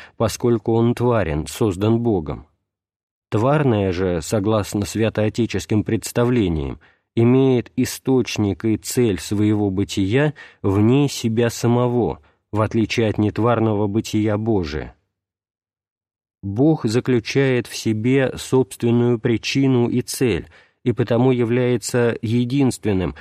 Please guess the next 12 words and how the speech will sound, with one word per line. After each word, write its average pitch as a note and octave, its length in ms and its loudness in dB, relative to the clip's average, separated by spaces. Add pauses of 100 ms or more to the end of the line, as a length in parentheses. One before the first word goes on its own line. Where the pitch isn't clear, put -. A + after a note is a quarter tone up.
(140)
абсолютно A2+ 880 0
и G#2+ 160 0
беспредельно A2+ 840 0
сущим. E2+ 640 -6 (960)
Когда G#2 320 0
мы D3+ 160 4
говорим, B2+ 500 2
что - 280 -4
тварные A2+ 500 2
сущности G#2 880 -2
имеют A2 560 2
исток C#3+ 580 -2